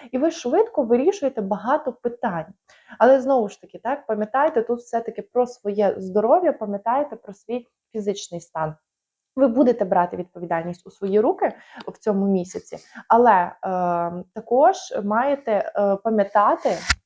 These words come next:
про якусь таку емоційну стабільність вашу. Так. І третя колода для тільців на лютий дві тисячі двадцять п'ятого року.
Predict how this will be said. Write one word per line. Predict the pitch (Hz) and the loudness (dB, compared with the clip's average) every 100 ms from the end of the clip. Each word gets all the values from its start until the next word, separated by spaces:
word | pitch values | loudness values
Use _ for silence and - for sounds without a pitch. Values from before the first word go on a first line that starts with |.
| - | -8
про | 214 226 269 - | -2 2 2 2
якусь | 214 - 254 254 | -2 -4 -6 -8
таку | - - 240 | -10 -8 -6
емоційну | 214 208 214 - 233 220 | -4 -6 -6 -4 -4 -4
стабільність | - 196 190 185 156 - - | -6 -6 -4 -4 -6 -12 -12
вашу. | - - - _ _ _ _ _ _ _ - | -12 -12 -20 _ _ _ _ _ _ _ -2
Так. | 233 185 156 - - - _ _ _ _ _ _ _ _ _ _ _ | 0 0 -4 -14 -20 -20 _ _ _ _ _ _ _ _ _ _ _
І | 226 262 | -6 -6
третя | 254 240 233 196 | 2 2 2 -2
колода | 208 202 190 180 202 302 330 _ _ _ | -2 2 2 4 2 2 -6 _ _ _
для | 202 202 | -10 -8
тільців | 202 202 196 - - 175 208 294 - - - - _ _ _ - - | -8 -10 -10 -16 -10 -2 0 0 -4 -18 -18 -18 _ _ _ -20 -14
на | 196 196 | -6 -4
лютий | 185 196 196 | -2 -4 -6
дві | 190 190 | -10 -10
тисячі | - 196 - - - | -10 -12 -8 -8 -6
двадцять | 190 196 240 302 240 - | -2 2 2 0 -10 -8
п'ятого | 202 208 196 190 | -8 -8 -10 -8
року. | 175 170 - 247 311 | -6 -8 -8 -6 -6